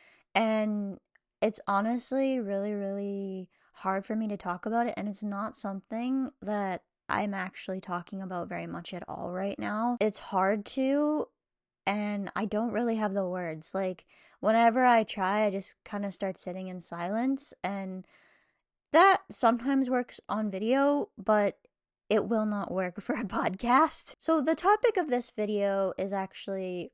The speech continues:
w-, what I'm fine, or when I say I'm fine, or when I say I'm good, what that really means in the underlying context. Because it's not always a direct pointing at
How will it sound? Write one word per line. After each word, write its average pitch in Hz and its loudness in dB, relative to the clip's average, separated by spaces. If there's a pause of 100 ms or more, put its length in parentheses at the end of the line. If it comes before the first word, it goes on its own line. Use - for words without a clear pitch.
w-, 185 -10 (100)
what 240 2
I'm 233 2
fine, 208 -6 (640)
or 220 2
when 226 0
I 277 2
say 208 -2
I'm 214 0
fine, 226 -4 (420)
or 220 4
when 220 2
I 254 4
say 254 -2
I'm 214 0
good, 214 0 (540)
what 294 2
that 415 4
really 226 0
means 220 -4 (140)
in 214 0
the 214 -4
underlying 208 -2
context. - -12 (460)
Because 233 0
it's 247 -4
not 269 2
always 262 4
a 254 4
direct 208 -2 (120)
pointing 208 -2
at 180 -4